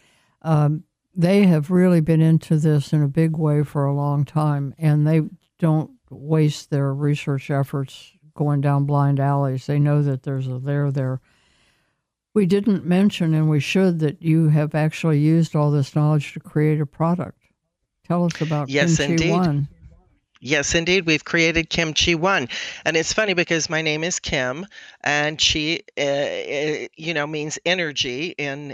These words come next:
Speaker 2: in, um, in Asian. And so we, and Kim means, uh, leader. So we have the leader in energy here. <laughs> If you want to really, uh, make your body work well and, and have it work,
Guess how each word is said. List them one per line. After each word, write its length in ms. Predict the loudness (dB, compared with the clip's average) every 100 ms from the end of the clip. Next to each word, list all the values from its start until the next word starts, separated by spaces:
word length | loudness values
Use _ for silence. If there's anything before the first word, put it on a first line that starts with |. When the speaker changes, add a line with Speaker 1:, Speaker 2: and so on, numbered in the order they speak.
| -12
Speaker 2:
in, 300 | -12 -12 -10
um, 360 | -10 -10 -12 -18 -20 -20 _
in 200 | -8 -6 -4
Asian. 480 | -4 -4 -6 -6 -6
And 240 | -8 -6
so 560 | -6 -4 -4 -4 -6 -10
we, 240 | -10 -8 -6
and 320 | -8 -10 -14
Kim 480 | -6 -2 -2 -4 -12 -20 -20 _
means, 600 | -12 -10 -10 -10 -12 -8 -6
uh, 380 | -4 -4 -6 -10 _ -12
leader. 500 | -8 -6 -6 -8 -10
So 300 | -8 -6 -6
we 160 | -6 -6
have 220 | -6 -6
the 100 | -6
leader 320 | -6 -6 -6
in 140 | -6
energy 480 | -6 -6 -8 -8 -10
here. 200 | -10 -10
<laughs> 100 | -10
If 40 | -10
you 120 | -8
want 220 | -6 -6 -6
to 200 | -8 -8 -10 -16 -16 -4
really, 460 | -2 0 0 -2 -2
uh, 340 | -2 -2 -2
make 300 | -4 -6 -6
your 80 | -6
body 340 | -2 -2 -2
work 320 | -6 -8 -8
well 360 | -4 -2 -2 -4
and, 200 | -6 -10 -12
and 160 | -10
have 200 | -6 -6
it 140 | -8 -8
work, 280 | -8 -10